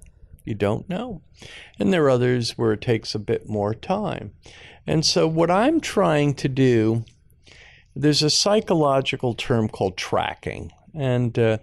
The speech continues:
tracking is used by psychologists to talk about good first dates.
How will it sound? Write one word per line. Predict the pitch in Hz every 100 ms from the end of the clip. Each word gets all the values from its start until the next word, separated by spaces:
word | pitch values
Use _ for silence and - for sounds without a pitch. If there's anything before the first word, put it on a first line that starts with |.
| - - -
tracking | - - 208 214 214 202 170 143
is | 123 120
used | 127 131 127 113 -
by | 110
psychologists | 107 117 104 - 117 110 - 98 -
to | 104
talk | - 113 101
about | 107 107 90 87
good | - 117
first | - - 95 - -
dates. | 90 69 - - -